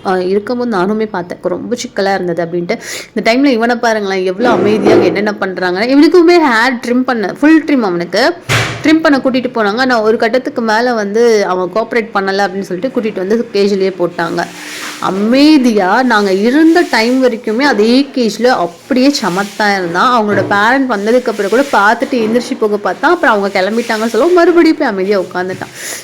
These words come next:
So, இவ்வளோ சமத்தா பார்க்க முடியுமா அப்படின்னு எனக்கு தெரியல.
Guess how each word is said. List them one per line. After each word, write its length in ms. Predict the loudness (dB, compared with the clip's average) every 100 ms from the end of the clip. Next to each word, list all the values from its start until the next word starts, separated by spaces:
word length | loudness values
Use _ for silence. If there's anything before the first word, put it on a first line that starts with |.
| -2
So, 120 | 0
இவ்வளோ 280 | 2 4 2 2
சமத்தா 380 | -4 -4 -2 -2
பார்க்க 240 | 0 -2 -2
முடியுமா 380 | -2 -2 -2
அப்படின்னு 160 | -2 -4
எனக்கு 260 | -4 -6 -6
தெரியல. 500 | -4 -2 0 0